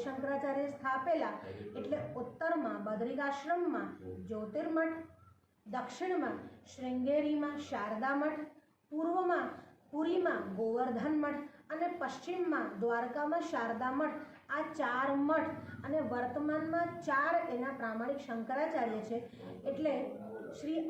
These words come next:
અવિમુક્તેશ્વરાનંદ સરસ્વતીજી તે જ્યોતિર્મઠના, શ્રી સદાનંદ સરસ્વતીજી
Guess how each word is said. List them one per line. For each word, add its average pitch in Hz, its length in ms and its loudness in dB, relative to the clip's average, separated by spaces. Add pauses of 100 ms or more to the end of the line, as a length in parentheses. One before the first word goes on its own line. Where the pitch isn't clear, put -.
અવિમુક્તેશ્વરાનંદ 285 1200 0
સરસ્વતીજી 254 880 -2 (400)
તે 311 120 0 (200)
જ્યોતિર્મઠના, 302 840 0 (400)
શ્રી 339 260 -2
સદાનંદ 277 560 0
સરસ્વતીજી 277 800 0